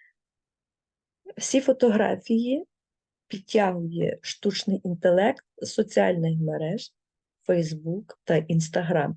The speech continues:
якщо ви, звичайно, даєте дозвіл. Тут є журнал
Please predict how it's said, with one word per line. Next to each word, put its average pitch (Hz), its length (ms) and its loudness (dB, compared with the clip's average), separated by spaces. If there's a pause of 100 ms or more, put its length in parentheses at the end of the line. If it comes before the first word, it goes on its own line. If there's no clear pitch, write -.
(120)
якщо 156 360 0
ви, 277 80 2
звичайно, 269 480 0
даєте 156 520 0 (380)
дозвіл. 160 440 0 (880)
Тут - 280 -4
є 180 120 4
журнал 165 560 0